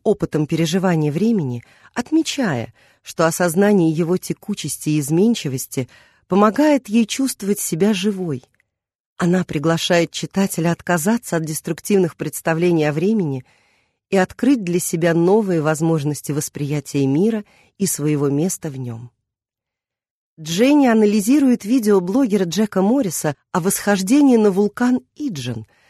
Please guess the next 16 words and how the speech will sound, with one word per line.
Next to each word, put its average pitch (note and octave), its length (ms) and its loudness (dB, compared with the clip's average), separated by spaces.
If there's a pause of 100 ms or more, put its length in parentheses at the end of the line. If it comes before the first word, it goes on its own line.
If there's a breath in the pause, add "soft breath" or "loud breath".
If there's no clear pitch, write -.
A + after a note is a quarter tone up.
(140)
чтобы F#3 320 0
раскрыть A3 480 0
противоречия F3 720 -2
восприятия D#3+ 680 -2
времени F#3 400 2
в - 60 -8
современной D#3 560 -2
культуре. B2 640 -10 (1040)
Видео, A3+ 480 2
созданное F3+ 540 2
для E3+ 160 0
рекламы G#3 580 2
обуви, D3+ 480 -4 (420 loud breath)
представляет G#3 640 2
собой A3 340 2
пример A3+ 560 2